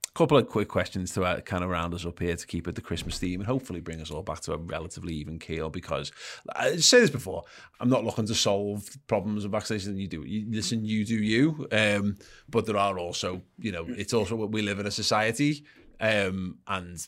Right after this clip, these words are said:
part of being in a society is you make sacrifices for the greater good. You make your life s-, fractionally more difficult across the board. And if everyone does it, then it raises the bar for, for, for the whole, for the whole lot. Um, Harry Lavin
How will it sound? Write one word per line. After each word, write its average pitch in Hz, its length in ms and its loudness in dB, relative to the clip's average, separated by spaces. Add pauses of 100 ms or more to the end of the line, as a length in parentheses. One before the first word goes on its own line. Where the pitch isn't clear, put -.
(120)
part 90 240 0
of 80 80 -6
being 78 200 -6
in 80 60 -12
a 87 60 -10
society 85 560 -6
is 80 560 -6
you 85 200 -12
make 85 300 -8 (140)
sacrifices 87 760 -4
for - 140 -10
the 87 160 -6 (260)
greater 92 300 -6
good. 90 120 -8
You 95 60 -6
make 95 220 -6
your 98 120 -2
life 92 220 -2
s-, - 300 2
fractionally 95 500 -4
more 98 180 -4
difficult 123 400 -4
across - 280 -4
the 98 60 -10
board. 104 180 -2
And 101 100 -4
if 107 40 -2
everyone 117 440 4
does 127 200 2
it, 151 200 6 (280)
then 98 140 0
it 80 160 -8
raises 90 400 -4
the 82 60 -10
bar 92 240 -2
for, 87 200 -8 (200)
for, 87 240 -6 (400)
for - 120 -8
the 92 80 -2
whole, 85 280 -2 (100)
for - 120 -10
the 90 60 -6
whole 82 260 -4
lot. 76 240 -4
Um, 95 340 0 (800)
Harry 175 380 8
Lavin 131 680 8